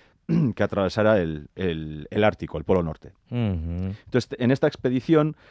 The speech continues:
Speaker 1: eh, pues, que está basada en hechos reales, tenemos a dos navíos que se llaman The Terror y, bueno, el Ter-, el Terror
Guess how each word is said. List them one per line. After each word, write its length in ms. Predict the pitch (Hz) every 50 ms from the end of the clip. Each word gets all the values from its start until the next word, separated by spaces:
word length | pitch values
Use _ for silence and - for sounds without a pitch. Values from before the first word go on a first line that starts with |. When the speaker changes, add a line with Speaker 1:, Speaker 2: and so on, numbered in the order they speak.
| - - - - - _ _
Speaker 1:
eh, 520 | - 107 95 92 90 85 85 85 82 82 -
pues, 240 | - 92 85 - - _ _ _
que 100 | - 107
está 200 | 95 - 104 98
basada 220 | 104 101 - 160
en 60 | 147 107
hechos 220 | - 104 87 90
reales, 340 | 151 214 202 123 90 - - _ - - _ _
tenemos 360 | _ 120 120 135 143 135 - - -
a 100 | 113 104
dos 140 | 110 107 -
navíos 480 | 117 131 151 175 160 151 151 170 -
que 80 | - 87
se 100 | - 101
llaman 360 | 101 95 87 82 82 85 - -
The 120 | 87 98 92
Terror 460 | - 143 147 170 185 185 175 - - _ _
y, 260 | - 160 180 170 - - _ _ -
bueno, 180 | 104 90 85
el 100 | 92 87 -
Ter-, 280 | - 110 123 131 - -
el 180 | 92 90 82
Terror 400 | - 135 139 143 175 185 185 -